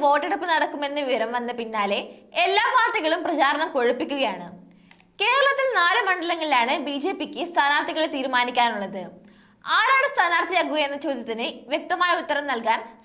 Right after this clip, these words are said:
സംസ്ഥാന നേതാക്കൾക്കോ ജില്ലാ നേതാക്കൾക്കോ സാധിക്കുന്നില്ല. കേന്ദ്രം വൈകാതെ പ്രഖ്യാപിക്കുമെന്ന് മാത്രമാണ് സംസ്ഥാന നേതാക്കളിൽ നിന്നുള്ള പ്രതികരണം. എറണാകുളം മണ്ഡലത്തിൽ മറ്റു പാർട്ടികളിൽ നിന്നെത്തുന്ന മുതിർന്ന നേതാവ് സ്ഥാനാർത്ഥിയാകുമെന്നായിരുന്നു ഇതുവരെയുള്ള പ്രചാരണം.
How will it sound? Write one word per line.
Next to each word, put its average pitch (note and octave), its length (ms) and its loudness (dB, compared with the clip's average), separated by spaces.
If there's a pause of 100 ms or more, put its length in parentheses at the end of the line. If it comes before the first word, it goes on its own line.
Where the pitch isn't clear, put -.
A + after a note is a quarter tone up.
സംസ്ഥാന F4 360 2 (100)
നേതാക്കൾക്കോ C#4 500 0 (380)
ജില്ലാ E4+ 320 2
നേതാക്കൾക്കോ E4+ 520 0
സാധിക്കുന്നില്ല. A3 540 -2 (420)
കേന്ദ്രം G4+ 460 4 (160)
വൈകാതെ G#4+ 500 4
പ്രഖ്യാപിക്കുമെന്ന് D#4 760 2
മാത്രമാണ് B3 460 2 (360)
സംസ്ഥാന F4+ 360 0 (100)
നേതാക്കളിൽ E4+ 420 2
നിന്നുള്ള C4 300 0
പ്രതികരണം. G#3 480 -4 (680)
എറണാകുളം A4+ 540 4
മണ്ഡലത്തിൽ G4 420 0 (100)
മറ്റു D4 320 0
പാർട്ടികളിൽ F4 380 0
നിന്നെത്തുന്ന D4 400 -4 (260)
മുതിർന്ന E4 440 -4
നേതാവ് C#4+ 340 2
സ്ഥാനാർത്ഥിയാകുമെന്നായിരുന്നു C#4 1120 0 (400)
ഇതുവരെയുള്ള F#4+ 500 0
പ്രചാരണം. A3 520 0